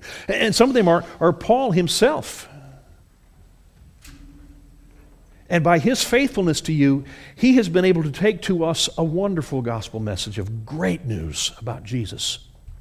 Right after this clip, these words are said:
But Father, there are a lot of the people that you had set apart and that wonderful nation of Israel that they've turned their backs on Jesus.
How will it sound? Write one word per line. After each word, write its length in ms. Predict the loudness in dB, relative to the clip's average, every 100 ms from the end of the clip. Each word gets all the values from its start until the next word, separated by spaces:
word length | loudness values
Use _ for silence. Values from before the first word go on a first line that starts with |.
| -20 -20 -20 -20 -20 -20 -20 -20 -20 -20 _ _ _ _ _ _ _ _ _ _ _ -18
But 140 | -4
Father, 420 | 2 2 2 -2 -12 -20 -20 _ _ _ _ _ _ _ _ _ _ _ _ _ _ _ _ _ -20 -10
there 160 | -2 0
are 60 |
a 40 | 2
lot 240 | 2 0
of 80 | -2
the 80 | -6
people 360 | -4 -4 -4
that 140 | -8 -6
you 240 | -6 -4
had 120 | -6
set 180 | -6 -6
apart 400 | -6 -4 -4 -4 -12 _ _ _ _ _ _ _ _ _ _ _ _ -14
and 140 | -8
that 140 | -6 -4
wonderful 400 | -4 -4 -4 -6
nation 360 | -4 -4 -6
of 120 | -6
Israel 440 | -4 -4 -6 -6 -6
that 180 | -8 -10 _ _ _ _ _ _ _
they've 180 | -4 -2
turned 280 | -2 -2 0
their 100 | -2
backs 400 | -2 -4 -6 -10
on 160 | -10
Jesus. 600 | -8 -8 -10 -12 -14 -14